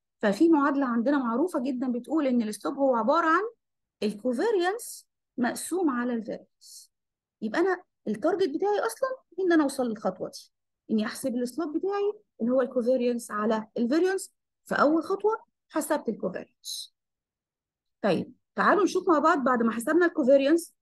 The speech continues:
محتاجة أحسب إيه؟ محتاجة أحسب بقى الفاريانس. فتعالوا نشوف كده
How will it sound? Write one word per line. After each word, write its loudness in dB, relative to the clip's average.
محتاجة 0
أحسب -2
إيه؟ 0
محتاجة -4
أحسب -4
بقى 0
الفاريانس. 0
فتعالوا 2
نشوف 0
كده 2